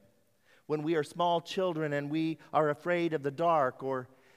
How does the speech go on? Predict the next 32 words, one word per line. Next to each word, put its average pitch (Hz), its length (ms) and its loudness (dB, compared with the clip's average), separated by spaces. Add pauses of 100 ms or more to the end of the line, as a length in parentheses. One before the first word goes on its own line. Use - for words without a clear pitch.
(100)
fearful 196 500 2
of 143 200 2
the 151 80 4
lightning 156 600 2
and 143 120 0
the 147 80 4
thunder 170 480 2
and 135 100 -2
a 135 60 0
strong 156 460 0
storm, 135 640 -4 (320)
and 123 100 -8
we 127 80 -6
long 143 460 -2
for 127 120 -12
the 113 80 -8
protection 113 840 -12 (460)
of 101 100 -10
our 101 140 -6
parents. 101 720 -12 (1700)
As 147 100 -4
adults, 170 460 4
our 143 160 2
fears 185 380 -2
are 131 220 2 (280)
different, 160 520 0
but 151 220 2 (140)
we 196 120 0
long 175 420 2
to 180 100 -6
be 151 120 -6
protected 139 720 -4